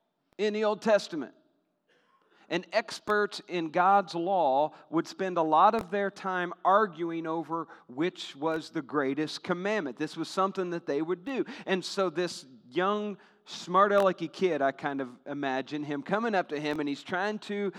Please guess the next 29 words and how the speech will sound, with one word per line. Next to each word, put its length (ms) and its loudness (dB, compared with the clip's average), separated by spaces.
uh, 340 0
trip 300 0
Jesus 560 -8
up, 240 -2
and 120 -6
he 80 -2
wants 300 -2
to 100 -6
hear 220 -4
Jesus's 1000 -8
answer 680 -8
on 300 -8
this. 400 -12
Right? 300 -2
"Jesus, 480 -4
what's 260 0
the 140 -8
greatest 600 -4
commandment?" 520 -6
And 180 -2
Jesus 560 -2
responds 680 0
by 200 2
taking 480 -6
two 320 -4
commands 800 -4
that 240 0
these 400 -2
experts 580 -2